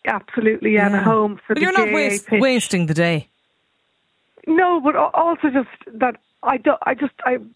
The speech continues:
Speaker 1: have to, you have to be mindful of yourself, and I think
Speaker 2: Yeah.
Speaker 1: it, that's anything the pandemic has taught us, is that, you know,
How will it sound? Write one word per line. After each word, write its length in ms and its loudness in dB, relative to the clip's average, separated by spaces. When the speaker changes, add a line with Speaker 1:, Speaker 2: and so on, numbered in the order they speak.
Speaker 1:
have 200 0
to, 100 -4
you 120 0
have 140 0
to 80 -2
be 100 2
mindful 420 0
of 60 -4
yourself, 300 0
and 100 2
I 40 -2
think 280 -2
Speaker 2:
Yeah. 180 -4
Speaker 1:
it, 120 -10
that's 200 -4
anything 360 -2
the 60 -2
pandemic 500 -2
has 160 -2
taught 280 2
us, 200 2
is 140 0
that, 140 0
you 160 0
know, 200 0